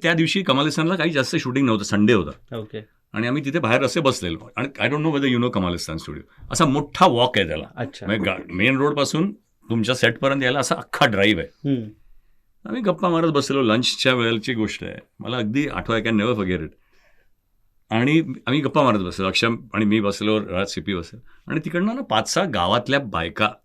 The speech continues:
Speaker 2: अच्छा.
Speaker 1: तिथनं यायला लागल्या, गावातल्या.
Speaker 2: गावातल्या.
Speaker 1: Actual म्हणजे नऊवारी,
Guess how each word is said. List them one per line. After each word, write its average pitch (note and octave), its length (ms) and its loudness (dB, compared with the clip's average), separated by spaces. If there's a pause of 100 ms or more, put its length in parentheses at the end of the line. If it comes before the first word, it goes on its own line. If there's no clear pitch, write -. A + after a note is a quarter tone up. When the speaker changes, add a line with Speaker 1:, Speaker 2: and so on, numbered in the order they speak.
(280)
Speaker 2:
अच्छा. A#2+ 260 -4 (140)
Speaker 1:
तिथनं C3 240 0
यायला G2+ 240 4
लागल्या, D#2+ 220 -4
गावातल्या. C3+ 400 6
Speaker 2:
गावातल्या. D3+ 140 4
Speaker 1:
Actual C#3+ 180 6
म्हणजे D3 300 4
नऊवारी, C3 340 6